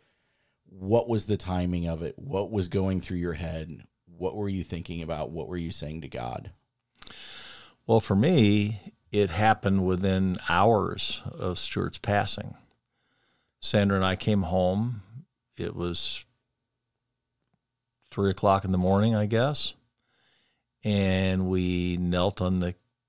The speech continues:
Speaker 2: living room floor and I prayed. And already I felt an anchor around my neck that I knew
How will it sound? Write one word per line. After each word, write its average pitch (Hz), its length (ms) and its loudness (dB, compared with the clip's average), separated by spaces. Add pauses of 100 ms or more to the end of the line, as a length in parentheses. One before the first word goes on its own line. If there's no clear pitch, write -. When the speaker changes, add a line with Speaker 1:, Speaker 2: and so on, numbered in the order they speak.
(200)
Speaker 2:
living 101 280 4
room 98 240 4
floor 110 680 2 (300)
and 85 160 -6
I 80 80 -4
prayed. 98 560 2 (100)
And 90 100 -2
already 110 400 4
I 95 80 2
felt 85 300 -2
an 85 120 -4
anchor 92 720 -4 (160)
around 82 300 -4
my 80 160 -4
neck 107 480 -4 (960)
that 92 240 2
I 87 140 4
knew 107 840 4